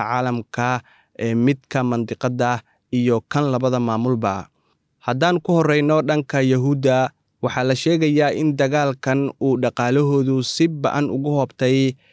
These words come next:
iyadoo ay soo baxayaan tirakoobyo iyo qiyaasaad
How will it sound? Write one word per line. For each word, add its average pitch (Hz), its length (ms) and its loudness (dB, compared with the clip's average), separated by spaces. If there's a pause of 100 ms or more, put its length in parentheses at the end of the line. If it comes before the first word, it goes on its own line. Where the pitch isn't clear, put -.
(260)
iyadoo 147 380 2
ay 127 160 0
soo 147 200 0
baxayaan 131 680 0
tirakoobyo 127 880 0
iyo 147 320 0
qiyaasaad 131 760 0